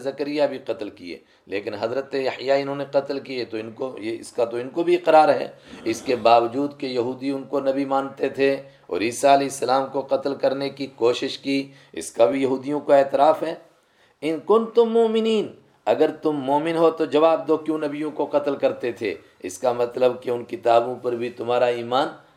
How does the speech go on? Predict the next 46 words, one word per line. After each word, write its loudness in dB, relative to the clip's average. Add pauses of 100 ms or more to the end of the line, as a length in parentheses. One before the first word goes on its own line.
(120)
نہیں -6
تھا۔ 2 (240)
یہ -2
اسی -4
طرح 4
جس -4
طرح 0
بے 0
نمازی 0
آدمی 0
کہے، 2
"میں -4
پکا -2
مسلمان -4
ہوں"، -10 (300)
کہا، 2
"سبحان -2
اللہ"، -2 (320)
تو -4
نماز 0 (320)
کیوں 2
چھوڑتا 2
ہے 0
پھر -8
اگر -4
تو -8
مسلمان -6
ہے؟ -8 (280)
اللہ 0 (100)
کے 0
حبیب -2
نے -8
فرمایا، -2
"ایک 0
نماز 0
چھوڑنے -2
والا 2
کافر 0
ہے، -2
تو -8
کیسا -2
مسلمان -10
ہے؟" -16 (460)
وَلَقَدْ 2
جَاءَكُمْ 2
مُوسَىٰ، -4